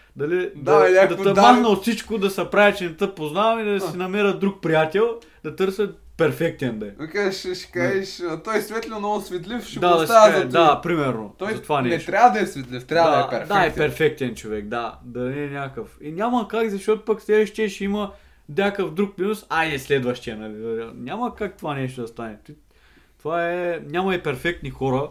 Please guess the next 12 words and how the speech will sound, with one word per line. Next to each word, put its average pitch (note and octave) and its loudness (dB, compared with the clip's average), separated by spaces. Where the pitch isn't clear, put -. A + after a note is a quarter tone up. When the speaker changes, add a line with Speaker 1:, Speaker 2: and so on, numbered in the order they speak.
Speaker 1:
и C3 -10
според C3 -8
мен E3+ -6
не E3+ -8
е F#3+ -6
правилно B2+ -2
така - -10
да A#2 -4
оставиш A#2 -4
приятели A#2 -8
си - -12
или A2 -8